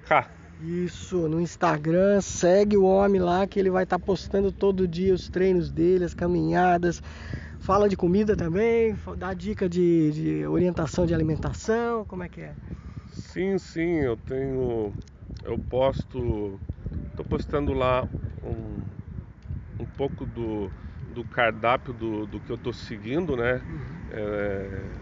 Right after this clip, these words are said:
Speaker 1: de acordo com uma nu-, nutricionista aí que, que eu fui e pretendo retornar, porque a questão da nutricionista aí, nutrição, né?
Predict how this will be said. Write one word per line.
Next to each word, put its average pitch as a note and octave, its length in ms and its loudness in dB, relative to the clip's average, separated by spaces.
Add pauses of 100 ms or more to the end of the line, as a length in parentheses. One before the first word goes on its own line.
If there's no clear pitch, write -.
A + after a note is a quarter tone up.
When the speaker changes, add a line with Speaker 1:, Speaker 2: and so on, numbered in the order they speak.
(400)
Speaker 1:
de G#2 80 -6
acordo A2+ 320 -4
com A2+ 60 -4
uma A2 140 0
nu-, A2 220 -2 (140)
nutricionista A#2 880 -6
aí A#2 260 -2 (960)
que, G#2 480 -6 (100)
que - 60 -12
eu A2 100 0
fui B2 600 -4 (500)
e A2 60 -8 (120)
pretendo A2+ 440 -2
retornar, A2 640 0
porque G#2+ 540 -6
a G#2 240 -4
questão A2 400 -6
da G#2 240 -2
nutricionista A2 920 -6
aí, G#2+ 140 -2 (540)
nutrição, A#2+ 720 -2
né? C3 140 -4